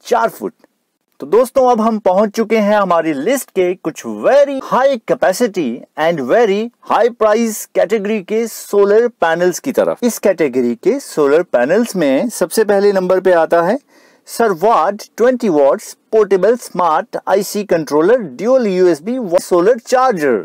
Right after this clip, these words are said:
इस सोलर पैनल का प्राइस रखा गया है पैंसठ सौ रुपए। इसका लिंक डिस्क्रिप्शन बॉक्स में है, आप वहां से इसे क्लिक करके Amazon की वेबसाइट से खरीद सकते हैं। इस सोलर चार्जर की खास बात है कि ये ट्वेंटी वॉट्स का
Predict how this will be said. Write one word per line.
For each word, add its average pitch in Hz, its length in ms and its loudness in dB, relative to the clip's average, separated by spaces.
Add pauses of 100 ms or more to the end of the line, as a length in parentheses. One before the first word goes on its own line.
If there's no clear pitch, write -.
(140)
इस 247 180 0
सोलर 202 320 2
पैनल 185 360 0
का 196 200 2
प्राइस 170 480 -2
रखा 165 220 0
गया 143 280 4
है 208 220 0
पैंसठ 233 440 0
सौ 135 180 0
रुपए। 85 320 -4 (460)
इसका 165 240 -2
लिंक 196 380 0
डिस्क्रिप्शन 185 540 -4
बॉक्स 175 300 -2
में 156 100 -4
है, 143 240 0 (420)
आप 226 260 -2
वहां 220 200 2
से 233 240 0
इसे 208 440 0
क्लिक 220 340 -4
करके 139 360 0 (180)
Amazon 165 500 0
की 190 120 -2
वेबसाइट 156 560 -2
से 226 140 0
खरीद 165 380 0
सकते - 340 -4
हैं। 80 220 -8
इस 247 160 -2
सोलर 190 320 2
चार्जर 185 480 0
की 262 160 -2
खास 247 400 -2
बात 196 220 2
है 180 140 2 (320)
कि 196 140 -8
ये 285 300 -2 (160)
ट्वेंटी 247 280 0
वॉट्स 175 300 2
का 269 180 0